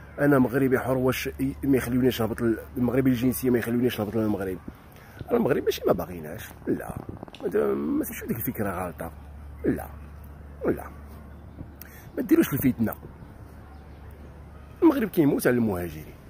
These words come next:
تيموت على المهاجرين، تنقولها مازال تنعاودها، ولكن للظروف احكام، للظروف احكام. الانسان خصو يتقبل هذا الواقع، خصنا نتعايشوا مع الوباء.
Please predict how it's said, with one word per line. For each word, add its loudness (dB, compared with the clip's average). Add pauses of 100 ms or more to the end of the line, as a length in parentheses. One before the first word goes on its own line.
(880)
تيموت 4
على 0
المهاجرين، 0
تنقولها -2
مازال 0
تنعاودها، -8 (1080)
ولكن 8 (260)
للظروف -2
احكام، -4 (920)
للظروف -2
احكام. -2
الانسان -2
خصو -8
يتقبل -4
هذا 0
الواقع، 0 (320)
خصنا -2
نتعايشوا -2
مع 4
الوباء. 0